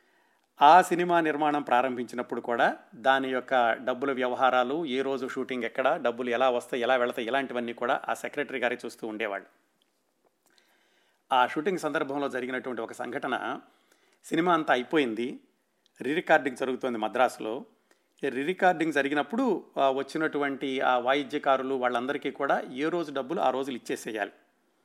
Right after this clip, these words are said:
ఎందుకంటే వాళ్ళు రోజు ప్రకారం పనిచేస్తారు కాబట్టి.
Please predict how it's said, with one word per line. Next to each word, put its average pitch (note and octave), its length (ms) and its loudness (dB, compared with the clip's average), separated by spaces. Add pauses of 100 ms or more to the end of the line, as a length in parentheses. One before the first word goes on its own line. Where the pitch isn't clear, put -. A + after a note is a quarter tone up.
(840)
ఎందుకంటే F3 380 0
వాళ్ళు D#3+ 280 4
రోజు D#3+ 280 0
ప్రకారం D#3 340 2
పనిచేస్తారు B2 560 -2
కాబట్టి. G2 420 -6